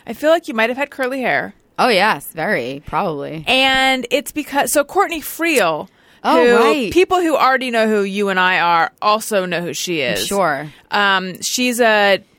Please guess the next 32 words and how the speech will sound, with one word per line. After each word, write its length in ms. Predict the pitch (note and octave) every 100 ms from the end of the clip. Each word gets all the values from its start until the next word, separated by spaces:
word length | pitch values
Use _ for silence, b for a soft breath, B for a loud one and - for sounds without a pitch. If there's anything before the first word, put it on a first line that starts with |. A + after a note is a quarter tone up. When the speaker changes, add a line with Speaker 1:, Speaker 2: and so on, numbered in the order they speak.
| _
Speaker 1:
a 60 | G#3
personality, 560 | - A#3+ A3+ G3+ F3 G#3
an 60 |
anchor. 180 | A3 C#4
Speaker 2:
She's 80 | C#4
an 320 | C#4 G#3+ G3 -
Speaker 1:
She's 80 | F3
an 60 | C4
Speaker 2:
anchor 240 | B3+ F3
Speaker 1:
anchor 40 |
now? 220 | - D3+ D#3
Speaker 2:
at 60 |
K 160 | F#3+ F3
T 160 | -
L 160 | G3+ A3
A 420 | C#3+ C#3+ G3+ G3 D#3+
Speaker 1:
Right. 280 | B2+ C3+ D#3
Speaker 2:
News. 480 | D3 C#3+ E3 E3 -
And 80 | E3+
there's 160 | E3+
a 80 | E3
wonderful 640 | E3 D#3+ E3 F3 F3 E3 D#3
viral 480 | - C#3 D3 D3 C3+
video 540 | C#3+ D3 C#3 C#3 D#3 b b b -
of 100 | D#3
her 160 | E3+ E3
covering 760 | - F3 D#3+ D#3 D3 C#3+ D3 b b b
a 100 | -
Speaker 1:
Her 200 | G3+ A3
Speaker 2:
fire 380 | B3+ A#3+ D#3+ C#3+
Speaker 1:
oh, 140 | G#3+ F#3
fire. 440 | - E3+ F3 F3